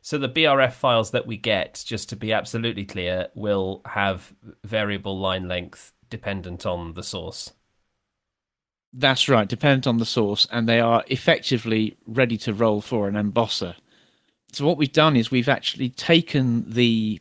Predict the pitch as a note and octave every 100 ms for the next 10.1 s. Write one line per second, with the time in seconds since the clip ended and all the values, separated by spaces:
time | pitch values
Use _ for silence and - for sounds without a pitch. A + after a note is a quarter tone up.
0 | - - D3+ C3+ A#2+ - - - G3 D#3
1 | A2+ F#2+ - F#2+ F2+ D3 - - - _
2 | - - - - - G#2+ G#2+ B2+ C#3+ -
3 | B2 - B2 A#2+ A2 - - G2+ - G2
4 | G2 F#2+ _ _ _ _ _ _ _ A2+
5 | - G#2+ G2 - F#2+ G2+ G#2+ G2+ G2 F#2
6 | F2+ G#2+ G#2 - G#2+ G2 G2+ F#2+ F#2 F#2+
7 | F#2 F#2+ G2 F#2 F#2+ - A2+ A#2 A#2+ _
8 | - - - _ A#2+ A2 A2+ C#3+ C#3 C3+
9 | G#2+ A#2+ A2+ A#2 - A#2 - G#2+ G#2 G2+